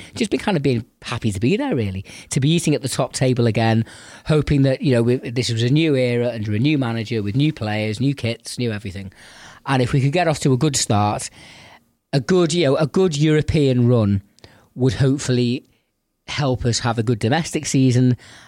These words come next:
and get us nearer to where we wanted to be, because I think the previous season we'd finished probably a good twenty, twenty-five points behind Arsenal's Invincibles. This is, you know, only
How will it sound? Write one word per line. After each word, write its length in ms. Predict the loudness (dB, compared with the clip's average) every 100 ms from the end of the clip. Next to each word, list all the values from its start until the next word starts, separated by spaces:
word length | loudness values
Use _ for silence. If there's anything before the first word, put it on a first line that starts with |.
| _ -6
and 440 | -2 0 0 -2 -2
get 160 | 0
us 140 | 0 0
nearer 360 | 2 4 2
to 160 | 2 2
where 160 | 2 2
we 100 | 2
wanted 200 | 2 0
to 120 | 0
be, 120 | 0
because 260 | 0 -2 -2
I 20 |
think 220 | -2 -4
the 60 | 0
previous 380 | 0 2 0
season 500 | 0 2 2 2 0 -2 -14 -20 -20 -4
we'd 200 | 0 0
finished 400 | 0 2 0 -2
probably 400 | -2 0 2 0
a 60 | 0
good 340 | 0 0 0
twenty, 340 | -2 -2 0
twenty-five 600 | 0 0 0 0 0 0
points 260 | 0 -2 -2
behind 560 | -2 0 0 0 -4 -8
Arsenal's 440 | -4 -4 -2 -2 -2
Invincibles. 680 | 0 -2 -2 -4 -4 -6 -10 -20 -20 -20 -20 -20 -18
This 300 | -6 -2 0
is, 100 | 0
you 120 | 2
know, 160 | 2 2 2
only 360 | 2 4 4